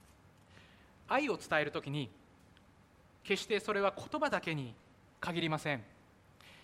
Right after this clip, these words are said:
え、この中にもですね、まあ、昭和の男たちというのはですね、なかなか妻に愛していると言えないんですね。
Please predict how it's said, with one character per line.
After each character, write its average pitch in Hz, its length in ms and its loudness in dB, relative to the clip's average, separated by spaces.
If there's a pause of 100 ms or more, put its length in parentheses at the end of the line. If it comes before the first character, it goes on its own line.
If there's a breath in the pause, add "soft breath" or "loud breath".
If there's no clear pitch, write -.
(300 loud breath)
え、 143 100 -4
こ - 80 -4
の 170 100 2
中 165 220 4
に 139 80 -2
も 131 100 -4
で 127 100 -6
す - 100 -12
ね、 147 440 2
ま - 60 -8
あ、 120 40 -8
昭 214 260 2
和 208 140 8
の 180 460 6
男 165 300 -2
た 151 100 -2
ち 143 200 -8
と - 80 -4
い - 20 0
う 139 40 -2
の 131 60 -4
は 120 60 -6
で 120 60 -10
す - 100 -14
ね、 135 80 -4
な 127 140 -2
か 196 100 4
な 196 100 6
か 185 120 2
妻 202 240 2
に 131 160 -2
愛 185 160 4
し - 80 -8
て 147 100 -4
い 127 60 -2
る 123 60 -12
と 120 100 -14
言 127 180 -4
え 160 80 0
な 151 160 2
い 131 80 -2
ん 117 60 -10
で 113 80 -16
す - 100 -18
ね。 165 220 0